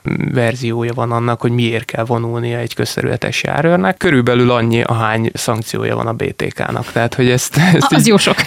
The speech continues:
Speaker 1: <laughs> igen, ezt így nem tudnám felsorolni. Ret-, rettenetesen széles a spektrum, amiben ők dolgoznak. Ugyanúgy, ahogy egyébként a, a határon is nagyon nagy az olló, tehát ott, ott is nagyon nagyra nyílik, mert a legtöbb ember csak azt hiszi, hogy sima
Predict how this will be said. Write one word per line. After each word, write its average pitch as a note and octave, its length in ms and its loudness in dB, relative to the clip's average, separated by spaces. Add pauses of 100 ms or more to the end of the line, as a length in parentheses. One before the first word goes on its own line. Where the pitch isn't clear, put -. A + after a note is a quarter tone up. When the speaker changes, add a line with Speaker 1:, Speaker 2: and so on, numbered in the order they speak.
Speaker 1:
<laughs> F3+ 180 4
igen, A#2+ 200 4
ezt - 200 2
így D3 100 4
nem D3 180 4
tudnám A#2 340 2
felsorolni. C3+ 580 2
Ret-, D3 280 0
rettenetesen - 840 -2 (260)
széles A2 440 -2
a A#2 40 -2
spektrum, A#2 540 0
amiben A#2 360 -2
ők A#2 160 -2
dolgoznak. D#3 600 2 (520)
Ugyanúgy, C#3 500 4
ahogy C#3 200 4
egyébként C3+ 540 2
a, C3+ 240 2
a C3+ 300 2
határon A2+ 580 -2
is B2+ 320 2 (140)
nagyon A#2+ 440 2
nagy A2 520 -2
az A#2 160 -4
olló, A#2 340 2
tehát - 220 -4
ott, A#2 200 -4
ott - 180 -4
is - 160 -4
nagyon A2 240 -2
nagyra A2 280 -4
nyílik, B2+ 420 0
mert B2 300 -2
a A2+ 440 0 (1000)
legtöbb B2+ 460 0
ember A#2+ 260 0
csak - 200 -4
azt A#2 100 -2
hiszi, A2 220 -4
hogy A2 140 -4
sima - 440 -2